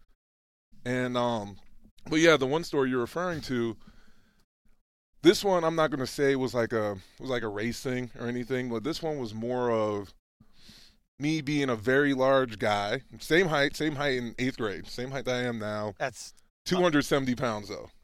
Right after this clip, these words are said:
Speaker 1: so, you know, I'm, I'm, like, thirty pounds heavier, but same height,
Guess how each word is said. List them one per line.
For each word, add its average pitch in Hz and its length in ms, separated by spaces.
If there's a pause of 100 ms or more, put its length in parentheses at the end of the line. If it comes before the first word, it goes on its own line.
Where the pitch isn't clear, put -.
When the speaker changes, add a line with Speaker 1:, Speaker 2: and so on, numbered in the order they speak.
Speaker 1:
so, 117 240
you 110 100
know, 107 80
I'm, 107 180
I'm, 117 120
like, 107 140
thirty 120 180
pounds 113 240
heavier, 98 280
but 92 280 (720)
same 175 260
height, 147 340